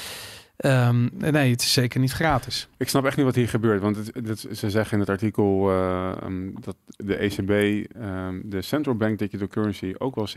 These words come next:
Speaker 2: B D C genoemd. Blijft wel mooi vinden dat het nu gewoon
Speaker 1: Ja, het is geen, het was uit een conspiracy
Speaker 2: Ja,
Speaker 1: theorie,
Speaker 2: het was uit
Speaker 1: toch?
Speaker 2: een
Speaker 1: Dat is klaar.
Speaker 2: conspiracy en
Speaker 1: Waar,
Speaker 2: nu
Speaker 1: waar komt dit artikeltje vandaan?
Speaker 2: B N R.
Speaker 1: Ah, oké, B N R Nieuwsradio.
Speaker 2: Eh, dat ze niet te maken zullen krijgen met betaalkosten. Dat is normaal het gratis inderdaad, eh,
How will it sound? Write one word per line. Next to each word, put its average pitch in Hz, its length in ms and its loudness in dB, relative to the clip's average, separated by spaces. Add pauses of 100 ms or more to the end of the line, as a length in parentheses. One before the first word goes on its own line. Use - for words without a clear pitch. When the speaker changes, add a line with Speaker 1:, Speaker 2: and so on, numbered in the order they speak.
(140)
Speaker 2:
B 92 40 -2
D 92 60 -8
C 104 180 -2
genoemd. 95 380 -6
Blijft 110 300 0
wel 110 140 2
mooi 110 200 4
vinden 107 240 0
dat 107 100 0
het 95 80 0
nu 104 140 2
gewoon 98 640 0 (280)
Speaker 1:
Ja, 156 120 4
het 120 140 0
is - 80 -4
geen, 127 140 2
het 151 140 -6
was 190 140 2
uit 113 120 -2
een - 60 -14
conspiracy 156 440 2
Speaker 2:
Ja, 131 80 6
Speaker 1:
theorie, 98 180 2
Speaker 2:
het 95 80 -2
was 107 100 2
uit 95 100 4
Speaker 1:
toch? - 40 -6
Speaker 2:
een 123 60 4
Speaker 1:
Dat 120 120 -2
is 117 60 4
klaar. 113 40 4
Speaker 2:
conspiracy 113 300 4
en 104 40 4
Speaker 1:
Waar, 123 100 4
Speaker 2:
nu 139 60 0
Speaker 1:
waar 147 120 0
komt 180 120 2
dit 180 160 0
artikeltje 165 400 -2
vandaan? 170 260 2
Speaker 2:
B 110 100 0
N 98 180 4
R. 87 220 2 (380)
Speaker 1:
Ah, 165 60 6
oké, 101 280 0
B 107 40 -6
N 117 180 2
R 113 60 2
Nieuwsradio. 104 380 -4 (400)
Speaker 2:
Eh, 110 360 2
dat 107 120 0
ze - 80 -2
niet 151 140 2
te 131 100 -2
maken 127 260 2
zullen 113 160 -2
krijgen 110 220 0
met 110 100 0
betaalkosten. 120 800 0
Dat 104 140 2
is - 80 -12
normaal 95 200 0
het - 160 -8
gratis 101 440 -2
inderdaad, 104 380 0
eh, 107 80 0